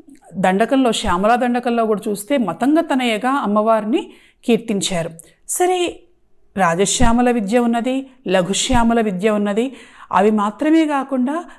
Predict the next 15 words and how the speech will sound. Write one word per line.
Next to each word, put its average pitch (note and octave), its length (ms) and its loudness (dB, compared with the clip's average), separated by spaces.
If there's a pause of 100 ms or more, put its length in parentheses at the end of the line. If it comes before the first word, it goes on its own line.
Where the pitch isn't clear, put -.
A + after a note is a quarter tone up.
మరికొన్ని C4+ 460 2
ప్రధానమైనటువంటి B3+ 1080 -2
శ్యామలాదేవి A3+ 760 0
విద్యలు A#3 300 -2
కనిపిస్తున్నాయి. F3 720 -8 (560)
సుఖశ్యామల, G#3 1200 -2 (260)
సారికా A#3+ 640 0
శ్యామల, F#3+ 680 -2 (320)
హసంతికా E4 640 0
శ్యామల, F#3+ 720 -4 (500)
అలాగే B3 460 2
వీణా G#3+ 460 -2
శ్యామల, G3 720 -2 (720)
వైణిక C4 360 2
శ్యామల, G3 800 -2